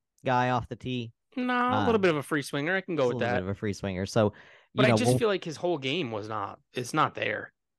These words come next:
Speaker 1: Yeah. Well, I think
Speaker 2: Still
Speaker 1: when
Speaker 2: not
Speaker 1: we,
Speaker 2: there.
Speaker 1: I think when we get back to the States and the courses are, you know, like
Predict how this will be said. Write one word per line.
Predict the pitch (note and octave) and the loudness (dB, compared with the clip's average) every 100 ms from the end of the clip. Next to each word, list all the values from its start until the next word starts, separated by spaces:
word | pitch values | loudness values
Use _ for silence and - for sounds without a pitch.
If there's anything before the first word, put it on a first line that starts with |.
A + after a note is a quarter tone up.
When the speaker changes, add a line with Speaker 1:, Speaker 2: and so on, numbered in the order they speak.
| - | -14
Speaker 1:
Yeah. | - - - | -12 -12 -6
Well, | - | 0
I | A2+ | 0
think | F3+ | 4
Speaker 2:
Still | C#3+ | 6
Speaker 1:
when | B2+ | 6
Speaker 2:
not | A2 | 4
Speaker 1:
we, | G#2 | 0
Speaker 2:
there. | A2 G#2+ - - | -4 -8 -10 -2
Speaker 1:
I | C3 | 0
think | G3 F#3 | 2 4
when | |
we | E3 | 4
get | B2+ B2+ | 4 2
back | B2 - | 0 -4
to | |
the | A2 | -12
States | - - A#2 A2 - - _ _ _ G2 | -8 0 0 0 -8 -20 _ _ _ 0
and | G#2 F#2+ F2+ F2+ F2+ | 2 4 2 2 -2
the | |
courses | F2+ - - - F#2 | 0 2 0 0 -6
are, | - F#2+ F#2 F2 E2+ - | -2 0 2 2 0 -2
you | A#2 | -2
know, | F#2+ | 0
like | F2+ F#2 | -2 -4